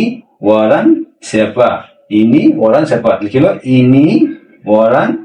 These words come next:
সিয়াপা। সে ইনি মানে হলো এই, ওয়ারান মানে হলো মানুষ, আর সিয়াপা মানে হলো কে। হুম? এই লোকটা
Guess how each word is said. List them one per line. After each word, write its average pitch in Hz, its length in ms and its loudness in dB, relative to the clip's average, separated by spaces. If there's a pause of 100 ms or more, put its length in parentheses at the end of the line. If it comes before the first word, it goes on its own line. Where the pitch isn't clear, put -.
(220)
সিয়াপা। 117 580 -2 (500)
সে 135 160 -4
ইনি 156 200 4
মানে 156 160 4
হলো 143 140 2 (160)
এই, 127 120 2 (1900)
ওয়ারান 135 260 0
মানে 147 120 2
হলো 139 140 2
মানুষ, 123 380 2 (3000)
আর 117 120 -2 (380)
সিয়াপা 156 540 -4
মানে 156 160 2
হলো 175 140 0 (560)
কে। 117 160 0 (760)
হুম? - 340 -4 (760)
এই 143 200 2
লোকটা 151 400 0